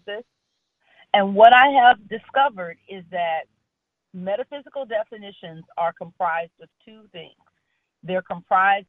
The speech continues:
of the actual literal definition of the word, not a fundamentalist interpretation, but, like, what does the word actually mean? What does the word Zion actually mean? What does the word, um, you know, uh, uh, Joseph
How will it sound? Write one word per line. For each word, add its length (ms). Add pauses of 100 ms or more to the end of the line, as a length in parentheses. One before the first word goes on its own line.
(100)
of 280
the 100 (140)
actual 540
literal 380
definition 680
of 120
the 100
word, 600
not 240
a 60
fundamentalist 680
interpretation, 600
but, 200
like, 260 (380)
what 180
does 120
the 80
word 280 (120)
actually 560
mean? 240 (760)
What 120
does 120
the 100
word 280 (100)
Zion 500 (160)
actually 600
mean? 320 (320)
What 120
does 180
the 100
word, 540 (440)
um, 500 (120)
you 120
know, 400
uh, 340 (100)
uh, 160 (160)
Joseph 480